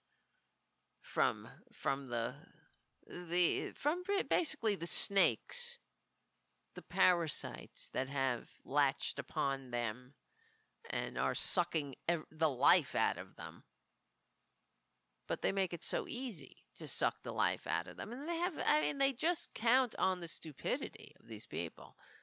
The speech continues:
And, and all of that, you know, that in itself should be the wake-up call for these idiots. Like, gee, I gave money to this greasy grifter, and he was caught on a Chinese billionaire's yacht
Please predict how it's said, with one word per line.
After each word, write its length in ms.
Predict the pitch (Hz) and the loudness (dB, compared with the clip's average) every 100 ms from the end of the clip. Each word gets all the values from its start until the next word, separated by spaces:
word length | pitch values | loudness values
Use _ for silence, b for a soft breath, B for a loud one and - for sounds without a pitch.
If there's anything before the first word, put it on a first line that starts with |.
| b b _ _ _ _ _ _ - | b b _ _ _ _ _ _ -4
And, 220 | 185 170 | -4 0
and 220 | - 190 | -2 0
all 400 | 143 233 277 302 | 2 6 6 8
of 160 | 294 254 | 4 6
that, 440 | 269 247 147 - - _ _ | 6 8 6 0 -16 _ _
you 120 | - 247 | 0 4
know, 180 | 226 | 4
that 340 | 196 208 277 359 | 6 6 8 6
in 160 | - 311 | 2 2
itself 720 | 262 - - 339 453 - - | 0 0 0 2 2 0 0
should 400 | - - 208 160 | 0 2 0 -2
be 340 | 156 294 233 127 | -2 2 2 0
the 160 | 143 | 0
wake-up 520 | 151 175 226 - 120 - | 2 2 4 2 2 0
call 400 | 135 104 80 - | 2 2 2 -4
for 100 | - | -8
these 220 | 139 131 - | -6 -6 0
idiots. 480 | 151 135 95 64 - | 0 0 -4 -4 -4
Like, 180 | 131 | -4
gee, 420 | 131 143 233 196 B B - | -4 -2 0 -2 B B 0
I 140 | 202 | 2
gave 260 | 202 214 165 | 4 0 0
money 480 | 151 247 240 117 - _ _ _ _ _ _ - | 2 2 2 -4 -10 _ _ _ _ _ _ -4
to 160 | 185 | -2
this 460 | 156 160 143 - - - 175 _ _ - | 2 2 2 0 -2 -8 -20 _ _ -4
greasy 460 | 160 165 147 139 | -2 0 0 -2
grifter, 640 | 139 135 139 - 143 147 190 _ _ _ _ _ _ - | 0 2 2 2 0 0 0 _ _ _ _ _ _ 2
and 220 | 151 143 | 4 2
he 140 | 147 | -2
was 180 | 170 143 | -2 -2
caught 360 | - 156 165 196 | 2 4 6 6
on 180 | 147 151 | 4 2
a 60 | 123 | 2
Chinese 640 | - 143 160 156 160 147 | 2 4 4 2 0 0
billionaire's 800 | 147 160 160 156 165 170 143 - | 0 0 0 0 2 0 -2 -4
yacht 420 | 113 117 196 - | 2 6 6 6